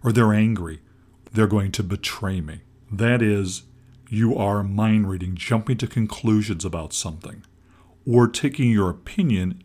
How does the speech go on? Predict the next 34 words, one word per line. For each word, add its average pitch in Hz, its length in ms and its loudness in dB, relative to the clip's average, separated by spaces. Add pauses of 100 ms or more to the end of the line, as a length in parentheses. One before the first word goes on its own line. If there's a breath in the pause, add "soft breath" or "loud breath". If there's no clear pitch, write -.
and 104 120 -6
stating 92 440 -2
it 80 80 -6
as 87 180 -10
fact. 90 380 -14 (100)
The - 100 -6
third 214 320 2
thing 117 140 4
that 104 180 2
your 107 100 2
mind 95 340 -2
does 95 220 -6
is 101 120 -4
it 98 140 -4
generalizes. 92 1040 -2 (480 soft breath)
That 110 180 2
is 104 240 2
a 98 60 0
universal 110 680 2
conclusion 101 720 -2
based 104 280 -4
upon 117 260 -4
just 135 220 -6
a 135 60 -4
few 185 380 -4
aspects 147 500 -6
of 92 100 -4
your 85 120 -2
experience. - 760 -10 (1200 soft breath)
Going 104 220 -2
back 92 220 -4
to 110 100 -2
my 101 140 2
client 107 500 -4